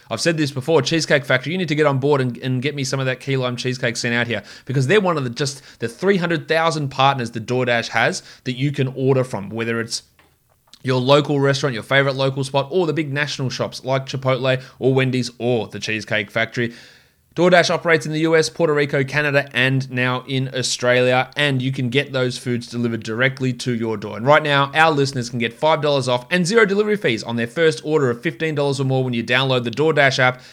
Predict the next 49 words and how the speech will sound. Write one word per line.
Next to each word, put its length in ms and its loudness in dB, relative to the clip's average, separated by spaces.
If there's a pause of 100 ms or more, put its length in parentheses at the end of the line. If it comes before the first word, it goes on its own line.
(120)
and 100 0
enter 200 2
the 80 2
code 360 4
Locked 240 2
On 140 2
N 160 -2
B 120 0
A. 100 -2
That's 180 -4
five 240 2
dollars 260 0
off 160 -2
your 100 -2
first 280 0
order 200 2
and 180 -2
zero 180 6
delivery 320 2
fees 300 -2 (240)
when 120 -2
you 80 2
download 440 2
the 80 -2
DoorDash 480 0
app 280 0
in 140 -2
the 140 2
App 160 2
Store 360 0
and 120 -2
enter 180 -2
the 80 0
code 400 2
Locked 300 0
On 160 2
N 260 -4
B 100 -4
A. 100 -2
Don't 180 -2
forget, 320 2 (160)
the 80 -8
code 260 4
is 160 0
Locked 300 2
On 240 4
N 160 -4
B 160 0
A 240 4